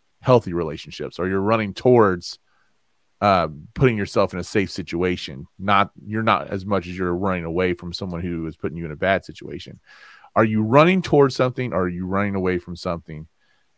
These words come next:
And, um, and then making sure that you're making value-based decisions. And I love the quote, "If your, if your values are clear, your decisions are easy."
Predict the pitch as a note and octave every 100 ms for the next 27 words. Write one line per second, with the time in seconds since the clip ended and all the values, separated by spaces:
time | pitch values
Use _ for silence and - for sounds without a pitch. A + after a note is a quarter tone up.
0 | _ G#2 G#2 G2+ G2 G2 - - _ _
1 | - F#2+ F2 E2+ - G#2 G2+ G2 G#2 C3+
2 | C#3 B2+ - A#2 G2 F#2 G#2 G2+ G2 F#2+
3 | G2 E2+ - F2+ F2+ G#2+ G2+ F2+ F#2 F#2
4 | - F2 F#2 D#2 C#2 - G2 G#2 G#2+ A2+
5 | A#2+ C#3+ B2 - _ _ _ F#2+ F#2 F2+
6 | E2 _ _ _ _ _ _ _ _ G#2
7 | F#2 F#2+ F2 G2 A2 A#2+ B2+ - B2+ C3+
8 | C3 F2+ E2+ - G#2 G#2+ F#2 E2 G2 D#2+
9 | D#2